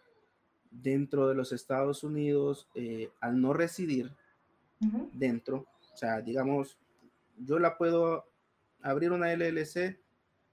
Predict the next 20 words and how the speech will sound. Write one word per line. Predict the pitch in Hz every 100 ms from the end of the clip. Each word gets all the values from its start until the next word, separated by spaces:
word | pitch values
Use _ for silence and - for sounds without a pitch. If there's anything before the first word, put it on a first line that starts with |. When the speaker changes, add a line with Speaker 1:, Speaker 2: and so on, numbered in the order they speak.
| _ _
Speaker 1:
desde | 147 147
cualquier | 143 139 165
parte | - 160 160
del | 147 147
mundo. | 170 160 110 - _ _ _ -
Speaker 2:
Sí. | 220 - _ _ _ _ _ _ _ _ _ _ -
Speaker 1:
Ya, | 117 - - -
porque | 131 131
se | 139
hace | 165
en | 147
línea. | 160 135 113 - _ - - _ _
Speaker 2:
Ujú. | 214 226 359 - - _ _ _ _ _ - _ -
Speaker 1:
Eh, | 127 -
estoy | - - 165
fuera | 170 170 120
de |
los | 120
Estados | 120 120 113
Unidos. | 120 -